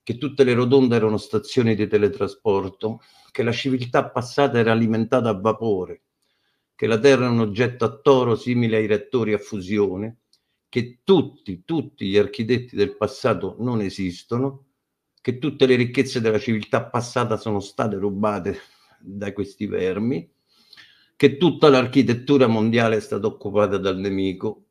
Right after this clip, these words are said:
che gli edifici con strisce bianche e rosse erano legati alla produzione di energia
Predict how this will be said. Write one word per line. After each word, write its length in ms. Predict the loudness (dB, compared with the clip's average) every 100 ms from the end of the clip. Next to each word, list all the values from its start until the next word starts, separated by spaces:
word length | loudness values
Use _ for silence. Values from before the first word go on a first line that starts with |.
| _
che 140 | 0
gli 100 | 4
edifici 520 | 4 2 -2 -6 -4
con 120 | -6 -6
strisce 480 | -4 -4 -2 -4
bianche 380 | -2 -2 -2 -2
e 60 | -2
rosse 360 | 0 -4 0
erano 280 | -2 0 -2
legati 340 | -2 0 0 0
alla 160 | -4
produzione 640 | -2 -2 -4 -4 -2 -2
di 60 | -2
energia 600 | -4 -4 -8 -6 -2 -2